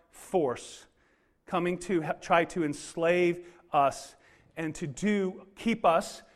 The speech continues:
from being the people that God wants us to be in this frac-, unfractured image bearing. And an incredible, the Bible Project has an incredible series on this,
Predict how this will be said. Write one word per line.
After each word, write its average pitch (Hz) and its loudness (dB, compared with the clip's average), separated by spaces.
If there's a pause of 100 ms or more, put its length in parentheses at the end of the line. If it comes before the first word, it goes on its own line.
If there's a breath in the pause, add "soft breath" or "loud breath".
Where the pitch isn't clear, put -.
(120)
from 170 -4
being 208 0
the 180 0
people 165 -8 (240 soft breath)
that 165 -2
God 156 2
wants 175 -6
us 151 -10
to 151 -8
be 143 -4 (100)
in 165 -2
this 151 -4
frac-, 180 4
unfractured 185 4
image 185 -2
bearing. 117 -6 (580 soft breath)
And 180 4
an 180 2
incredible, 196 8 (240 loud breath)
the 185 6
Bible 190 12
Project 196 8
has 175 4
an 156 -4
incredible 180 4
series 190 0
on 185 4
this, 190 0